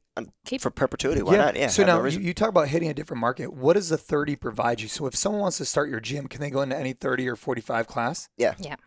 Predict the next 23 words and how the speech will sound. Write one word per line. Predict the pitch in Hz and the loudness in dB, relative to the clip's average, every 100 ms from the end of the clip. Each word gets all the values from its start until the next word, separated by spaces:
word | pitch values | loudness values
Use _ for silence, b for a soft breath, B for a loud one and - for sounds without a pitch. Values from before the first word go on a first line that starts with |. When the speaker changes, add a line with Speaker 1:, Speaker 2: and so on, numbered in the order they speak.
| - | -10
Speaker 3:
Yeah. | 101 - _ | -8 -8 _
Speaker 1:
Yeah. | 101 - - | -4 -4 -6
So, | - 131 | 0 2
but | 127 - - _ | 2 0 -12 _
again, | 123 117 | -4 2
the | 113 | 2
thirty | - 135 | 2 0
minute | 147 127 | 0 0
class, | 139 135 | 2 2
we | 156 | 2
broke | 156 170 | 0 0
it | 156 | 0
up | 160 | -2
into | - | -4
different | 131 127 123 - - | -2 -2 -2 -4 0
segmented | 127 113 110 - | 0 0 -4 0
pricing. | 110 107 104 | 0 0 -4
So | - | -6
the | 98 | -2
thirty | 127 131 | 0 0
minute | 131 | -2
class | - 123 120 - | 2 2 2 0
only | 120 110 110 | -2 -2 -6